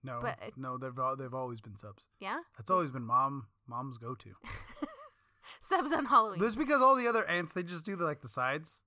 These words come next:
Speaker 1: I shouldn't say just do the sides, like, it's, like, pozole, which is
Speaker 2: Right.
Speaker 1: can be a main dish. And then Auntie Sue's, if you, if Auntie Sue doesn't bring potato
Speaker 2: Potato
Speaker 1: salad,
Speaker 2: salad.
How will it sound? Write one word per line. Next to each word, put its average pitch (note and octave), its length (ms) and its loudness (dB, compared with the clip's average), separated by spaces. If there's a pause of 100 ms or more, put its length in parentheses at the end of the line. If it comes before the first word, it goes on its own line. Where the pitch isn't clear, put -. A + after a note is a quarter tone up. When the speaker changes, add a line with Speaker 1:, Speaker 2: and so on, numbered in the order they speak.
Speaker 1:
I D#3+ 80 0
shouldn't F3 260 -2
say D#3+ 100 -2
just C3+ 320 -4
do D3+ 100 -4
the C3 80 -8
sides, C#3 280 -6
like, B2+ 160 -4
it's, A#2+ 180 -12
like, B2 200 -8
pozole, A#2 440 -8
which A2 200 -14
is G#2+ 340 -18 (240)
Speaker 2:
Right. G3 180 -4 (240)
Speaker 1:
can A#2+ 280 -8
be A#2+ 220 -8 (120)
a B2+ 60 -8
main A#2+ 220 -6
dish. A#2 220 -10 (540)
And B2 100 -10
then A2+ 280 -8 (140)
Auntie A#2 180 -10
Sue's, A2 480 -12
if A2 160 -14
you, A#2+ 180 -12
if A#2+ 140 -10
Auntie D3+ 220 -4
Sue D3+ 200 -4
doesn't C#3 300 -2
bring C3 440 -4 (720)
potato D#3+ 260 -4
Speaker 2:
Potato A2+ 140 -6
Speaker 1:
salad, G#2 240 -4
Speaker 2:
salad. G#2+ 80 -12